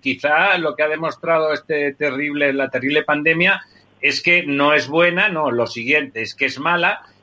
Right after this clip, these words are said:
y probablemente sí que haya un recorte conceptual de la globalización, no más allá de la realidad que la, que, que la pandemia impone,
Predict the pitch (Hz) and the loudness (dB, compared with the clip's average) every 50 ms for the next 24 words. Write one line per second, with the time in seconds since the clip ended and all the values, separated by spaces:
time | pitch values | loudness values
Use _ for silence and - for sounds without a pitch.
0 | _ - 139 135 131 131 131 139 151 165 175 175 185 190 190 185 - 214 214 196 | _ -10 -8 -4 0 2 2 4 4 2 2 2 2 0 0 0 0 -2 -2 -2
1 | - - - 185 - 214 170 143 143 143 151 160 180 196 202 190 - - - _ | -4 -8 -10 -6 -2 0 2 2 4 2 2 2 2 0 0 -2 -6 -12 -20 _
2 | _ _ _ - 156 170 185 185 180 170 165 160 151 151 156 147 - 202 240 254 | _ _ _ -12 -10 -6 -6 -6 -6 -6 -6 -4 -2 0 0 0 2 2 2 2
3 | 254 - 208 185 - 156 147 135 - 156 151 151 - 147 151 151 147 143 135 143 | 2 0 -2 0 0 -2 -4 -2 -2 -2 -2 -2 -2 -2 0 2 2 2 2 0
4 | 143 139 131 135 135 131 131 127 127 120 - 131 123 - - 127 127 127 127 131 | 0 2 0 2 0 0 0 0 -2 -4 -6 -6 -8 -6 -6 -6 -4 -4 -4 -4
5 | 143 165 196 202 175 202 208 208 196 190 185 175 170 156 139 147 151 147 143 139 | -2 0 0 0 0 2 2 2 4 4 2 2 2 0 2 2 0 0 0 -2
6 | 139 156 160 165 160 - 160 156 151 151 147 143 139 135 - - 147 135 120 - | -2 0 0 0 0 -2 -4 -4 -2 -2 -2 -2 -4 -6 -8 -8 -10 -10 -10 -12
7 | _ 131 131 127 123 120 120 120 123 120 117 113 110 - 127 123 127 131 147 151 | _ -12 -10 -8 -8 -8 -8 -10 -8 -8 -6 -6 -4 -4 -4 -4 0 0 0 0
8 | 147 151 151 147 143 139 135 - 160 170 170 180 202 214 | 2 2 2 2 2 0 0 2 4 4 4 4 4 2